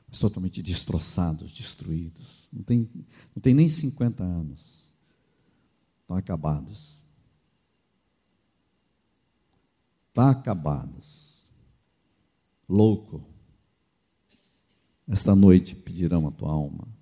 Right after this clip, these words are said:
Jesus nem falou que Deus vai pedir, alguém vai pedir. Você tá com os dias contados.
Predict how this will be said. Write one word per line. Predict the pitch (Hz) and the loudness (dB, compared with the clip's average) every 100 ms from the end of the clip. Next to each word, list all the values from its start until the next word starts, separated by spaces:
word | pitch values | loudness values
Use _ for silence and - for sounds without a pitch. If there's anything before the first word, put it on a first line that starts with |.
| _ _ _ _ _ _ _ _ _ _ - - - - | _ _ _ _ _ _ _ _ _ _ -20 -20 -20 -14
Jesus | 113 110 117 117 | 0 2 4 2
nem | 156 | 2
falou | 160 117 110 | 0 0 0
que | 120 | -2
Deus | 92 113 101 | 0 0 0
vai | 95 | -6
pedir, | 92 80 90 | -10 -10 -4
alguém | 101 104 139 | -2 2 2
vai | 123 | 2
pedir. | 104 85 78 71 85 92 _ _ _ _ _ _ _ _ _ _ _ _ _ _ _ | -4 -12 -12 -14 -16 -20 _ _ _ _ _ _ _ _ _ _ _ _ _ _ _
Você | - 80 | -14 -6
tá | - 113 104 82 80 - | 0 2 4 2 -2 -12
com | - 101 | -6 -4
os | 95 | 0
dias | 127 - | 0 0
contados. | 90 78 71 62 - - - | -4 -10 -10 -12 -20 -20 -20